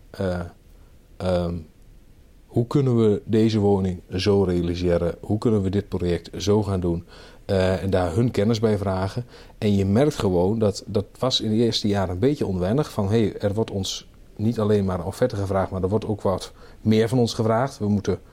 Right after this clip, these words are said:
mensen in gaan zetten om, om hun te voorzien van, van, van informatie. Ehm, maar ik denk als je dat samen met een, met, met je partners doet,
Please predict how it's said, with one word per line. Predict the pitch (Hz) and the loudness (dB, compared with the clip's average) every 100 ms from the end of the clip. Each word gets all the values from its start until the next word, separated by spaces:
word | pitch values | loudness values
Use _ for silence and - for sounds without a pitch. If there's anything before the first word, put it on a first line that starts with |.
| - | -2
mensen | 226 202 - 110 | 0 2 2 0
in | 120 | 2
gaan | 117 104 | 0 0
zetten | 113 113 123 | 0 0 -2
om, | 107 104 - - - - | 0 0 0 -8 -20 -16
om | - 104 | -6 0
hun | 120 | 0
te | 113 | 0
voorzien | 104 107 104 123 | 0 0 2 2
van, | 107 101 98 | 2 0 -2
van, | - 104 - | -4 -4 -4
van | - 104 92 | -4 -4 -2
informatie. | 98 92 87 85 104 - 165 - - - - - - | -4 -4 -4 -4 -4 -2 -4 -6 -20 -20 -20 -20 -4
Ehm, | 107 101 101 101 98 98 98 95 95 95 92 - - - - | 0 2 4 2 2 2 2 0 0 0 -4 -8 -20 -20 -8
maar | 107 104 | -4 0
ik | 117 | 0
denk | 135 | 0
als | - - | -2 -2
je | |
dat | 110 - | -2 -2
samen | 143 143 120 | 0 2 4
met | 110 | 2
een, | 107 104 98 | 2 -2 0
met, | 110 104 | -2 0
met | 110 98 | 0 0
je | 104 | -2
partners | - 123 107 92 | -2 0 0 -2
doet, | 104 160 | 0 0